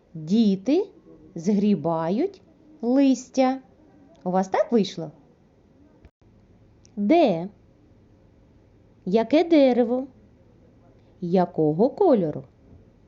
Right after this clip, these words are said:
Так, перевіряємо речення. В лісі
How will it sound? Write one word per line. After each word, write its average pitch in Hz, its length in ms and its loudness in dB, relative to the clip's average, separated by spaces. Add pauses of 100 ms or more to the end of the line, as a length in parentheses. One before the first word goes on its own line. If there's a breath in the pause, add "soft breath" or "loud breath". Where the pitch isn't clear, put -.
(920)
Так, 165 380 -4
перевіряємо 185 640 2
речення. 294 520 0 (840 soft breath)
В 175 140 2
лісі 240 680 2